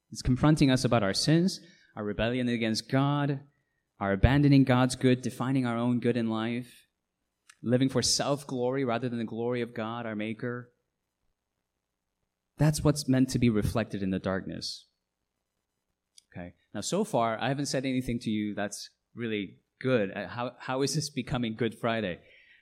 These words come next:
Um, as discomforting as all this might sound, uh, there's good reason for us not to shy away from this, to run from this because it could possibly offend our feelings.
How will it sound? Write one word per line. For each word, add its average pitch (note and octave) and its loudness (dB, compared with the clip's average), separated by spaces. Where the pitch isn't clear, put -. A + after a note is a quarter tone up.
Um, G2+ -2
as B2+ 0
discomforting E3+ 4
as B2 0
all A#2+ 0
this A#2+ 0
might G2+ 0
sound, F#2+ -2
uh, - -12
there's B2 2
good D#3 2
reason D#3+ 2
for C3+ 0
us A#2+ 0
not A2+ -2
to A2 -2
shy A2 -2
away F#2 0
from F2+ -6
this, - -10
to - -8
run A#2 -2
from A#2 -4
this G2 -6
because F2+ -6
it F#2 -8
could - -8
possibly F#2 -2
offend F2 -4
our E2+ -6
feelings. E2 -10